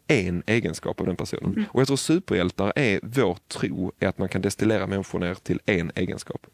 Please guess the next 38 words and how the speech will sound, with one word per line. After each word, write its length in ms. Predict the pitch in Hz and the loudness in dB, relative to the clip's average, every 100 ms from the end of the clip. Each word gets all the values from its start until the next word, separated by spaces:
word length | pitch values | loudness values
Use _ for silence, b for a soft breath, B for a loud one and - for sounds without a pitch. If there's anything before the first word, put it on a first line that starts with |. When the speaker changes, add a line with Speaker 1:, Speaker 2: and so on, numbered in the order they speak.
| - | 0
Speaker 1:
Och 100 | 104 | 2
det 80 | - | 2
är 200 | 139 85 | 0 0
de 140 | 82 | -2
ju 60 | 101 | -4
inte. 200 | 107 - b b b | -4 -10 b b b
Det 80 | - | 2
är 40 | 135 | 4
ju 100 | 107 | 4
ingen 160 | 131 | 0
som 140 | 104 - | -2 0
är 280 | 120 85 113 | 0 0 0
en 60 | |
egenskap. 420 | 95 90 - - B B B B | 0 -4 -8 -14 B B B B
Så 120 | - | 0
att 80 | 113 | 4
jag 120 | 127 | 6
är 40 | |
alltid 300 | 135 127 - | 4 2 2
orolig 380 | 139 123 87 90 | 2 4 2 2
när 100 | 92 | 0
folk 200 | - 101 | 0 -2
säger, 420 | - 95 90 92 - B B B B B _ _ - - | 2 0 2 0 -4 B B B B B _ _ -14 -8
liksom, 400 | - - 90 101 117 147 _ _ _ _ _ _ _ _ _ | -4 -2 -2 -6 -12 -20 _ _ _ _ _ _ _ _ _
även 240 | 131 175 120 | 4 4 4
när 80 | |
folk 160 | 113 120 | 0 -2
får 220 | - 143 | 0 2
frågan, 280 | 131 113 101 | 2 0 2
"Vem 240 | 123 107 | 2 2
är 120 | 107 104 | 2 2
din 200 | 101 92 | 2 0
idol?" 480 | 104 - 101 107 113 b b | 0 -2 -2 -4 -6 b b
Så 120 | - - | -20 -8
ska 100 | 156 | -4
jag 60 | |
säga, 100 | 147 | -2
folk, 300 | - - - | -2 -2 -2